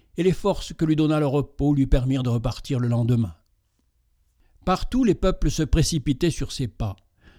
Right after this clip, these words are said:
Son voyage était la marche d'un triomphateur. On contemplait avec émotion cet homme hardi qui allait présenter sa tête à l'empereur et à l'empire. Un concours immense l'entourait. On lui parlait. « Ah, lui disaient quelques-uns,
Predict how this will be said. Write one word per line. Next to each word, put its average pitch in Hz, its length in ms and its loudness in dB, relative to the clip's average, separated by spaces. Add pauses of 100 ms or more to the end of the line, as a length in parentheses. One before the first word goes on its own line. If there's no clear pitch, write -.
(180)
Son 196 240 0
voyage 170 540 2
était 151 220 -2
la 135 140 0
marche 147 340 -2
d'un 127 240 -2
triomphateur. 120 840 -2 (640)
On 165 140 6
contemplait 160 680 2
avec 135 280 -2
émotion 156 540 0
cet 131 220 -8
homme 131 140 2
hardi 127 500 -2 (380)
qui 165 160 0
allait 170 180 4
présenter 143 440 0
sa 127 160 -4
tête 123 320 -4
à 123 40 -2
l'empereur 120 800 -2
et 131 80 -2
à 123 60 2
l'empire. 107 640 -6 (500)
Un 139 160 2
concours 151 520 0
immense 143 440 2
l'entourait. 117 580 -4 (560)
On 139 120 2
lui 156 160 6
parlait. « 117 520 -4 (400)
Ah, 147 300 0
lui 156 160 2
disaient 139 240 2
quelques-uns, 120 600 -4